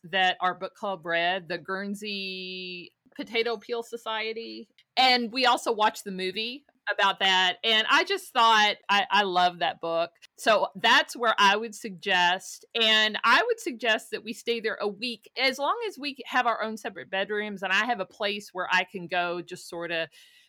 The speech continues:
be totally by myself. You know, when we've gone on our trips, we're all sorta either sharing beds or sharing rooms. So I think that would be the, the thing that makes the difference for me. If I have my own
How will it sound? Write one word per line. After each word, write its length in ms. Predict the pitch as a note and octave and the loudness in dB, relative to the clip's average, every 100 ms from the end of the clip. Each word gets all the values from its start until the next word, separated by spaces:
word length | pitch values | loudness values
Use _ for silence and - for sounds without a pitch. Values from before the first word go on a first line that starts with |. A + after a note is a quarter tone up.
| _ | _
be 160 | G#3+ F#3 | -4 -4
totally 380 | - C4+ C#4+ C4+ | -2 -4 -2 -6
by 200 | A3+ G#3 | 0 0
myself. 680 | G3+ F3+ - G3 F#3 F#3 F3+ _ | 2 -2 -2 0 2 2 0 _
You 120 | - | -6
know, 80 | G#3 | -6
when 160 | F3+ G3 | -4 -6
we've 160 | G3+ | -6
gone 200 | F#3+ A#3 | 2 2
on 120 | G#3+ F#3+ | 4 0
our 140 | F3+ | -2
trips, 440 | - B3 G3+ - | -2 2 2 0
we're 140 | F#3+ G3 | -8 0
all 180 | F#3+ F#3 | 2 2
sorta 300 | - G3 F3 | -2 -6 -6
either 320 | F3+ F#3 D#3 | -8 -10 -10
sharing 440 | - A3 G3 F3 | -4 -4 -4 -6
beds 440 | F3 A3 A3 G#3+ - | 0 2 4 2 -6
or 60 | |
sharing 460 | - G#3+ F3+ F3 E3 | -8 -8 -6 -10 -6
rooms. 560 | G#3 A3 G#3 G3 G3 G3+ - - | -4 -4 -4 -6 -8 -10 -20 -20
So 220 | - - E4 | 2 4 4
I 100 | A#3+ | 2
think 260 | - D4+ B3+ | 0 -6 0
that 360 | A3+ G#3+ A3+ A3 _ _ _ _ F#3+ | 4 6 4 2 _ _ _ _ -8
would 180 | G#3 | -8
be 280 | G3+ G3 F#3+ | -6 -6 -4
the, 180 | F3+ F3 - | -2 -4 -4
the 120 | F3+ | -8
thing 260 | - F#3+ F3 | -6 -8 -8
that 120 | - | -10
makes 220 | E3+ - | -10 -12
the 80 | - | -18
difference 480 | D3+ E3 - D3+ - | -10 -10 -10 -16 -16
for 160 | - | -14
me. 360 | D#3 D#3 C#3+ - | -12 -10 -12 -12
If 120 | E3 - | -10 -2
I 160 | F3 | -2
have 180 | E3+ F3 | 0 -4
my 160 | E3 D#3 | -4 -4
own 440 | F3 F3 E3+ E3+ | -6 -8 -10 -12